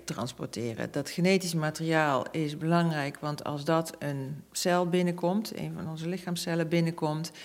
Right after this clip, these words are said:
dan heeft het alles bij zich om de machinerie van die cel te gebruiken om nieuwe virussen te gaan maken.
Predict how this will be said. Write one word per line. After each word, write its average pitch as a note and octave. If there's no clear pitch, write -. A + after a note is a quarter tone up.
dan E3+
heeft E3
het -
alles F3+
bij F3
zich E3+
om D3+
de D#3
machinerie E3
van D#3+
die D#3+
cel D#3+
te D#3
gebruiken E3+
om D#3
nieuwe E3+
virussen C#3+
te D3
gaan C#3+
maken. B2+